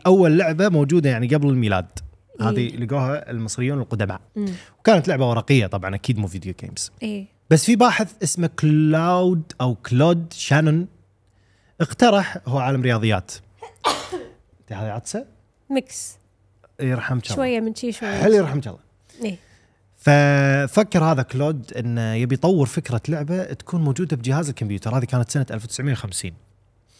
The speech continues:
Speaker 1: فيعني هم هو مو بس يبي يسوي لعبة، هم يبيها يعني إثبات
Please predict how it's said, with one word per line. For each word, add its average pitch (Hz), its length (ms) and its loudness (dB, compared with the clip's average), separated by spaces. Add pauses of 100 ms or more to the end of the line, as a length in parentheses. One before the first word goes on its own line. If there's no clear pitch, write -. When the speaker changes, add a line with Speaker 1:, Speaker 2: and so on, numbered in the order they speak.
(1200)
Speaker 1:
فيعني 226 460 0
هم 214 120 -2
هو 165 160 0
مو 180 160 0
بس 208 200 -2
يبي 160 80 -2
يسوي 156 240 2
لعبة، 151 260 0
هم 165 80 2
يبيها 135 320 2 (120)
يعني 127 240 -2
إثبات 143 320 2